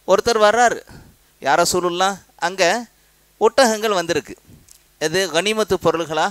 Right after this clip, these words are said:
ஒட்டகம் வந்திருக்கு. நபி ஸல்லல்லாஹு அலைஹி வஸல்லம் என்ன செய்றாங்க? அந்த கனிமத்து பொருள்களை எல்லாம் எல்லாருக்கும் என்ன செய்யுங்க? பங்கு வச்சு கொடுக்குறாங்க. ஒருத்தர் வர்றாரு, வந்து,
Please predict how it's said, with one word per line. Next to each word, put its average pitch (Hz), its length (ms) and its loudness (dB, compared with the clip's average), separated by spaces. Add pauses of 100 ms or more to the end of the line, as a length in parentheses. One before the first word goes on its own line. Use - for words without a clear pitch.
(120)
ஒட்டகம் 160 500 0
வந்திருக்கு. 120 320 -8 (600)
நபி 202 140 0
ஸல்லல்லாஹு 202 360 2
அலைஹி 190 120 0
வஸல்லம் 165 160 -6
என்ன 180 160 -2
செய்றாங்க? 147 320 -2 (380)
அந்த 156 220 -2
கனிமத்து 185 480 -2
பொருள்களை 160 400 -2
எல்லாம் 165 280 -4
எல்லாருக்கும் 151 520 -2 (280)
என்ன 180 200 -6
செய்யுங்க? 147 200 -4
பங்கு 185 220 -4
வச்சு 175 200 -4
கொடுக்குறாங்க. 123 480 -6 (600)
ஒருத்தர் 165 420 2
வர்றாரு, 147 280 2 (440)
வந்து, 139 160 -8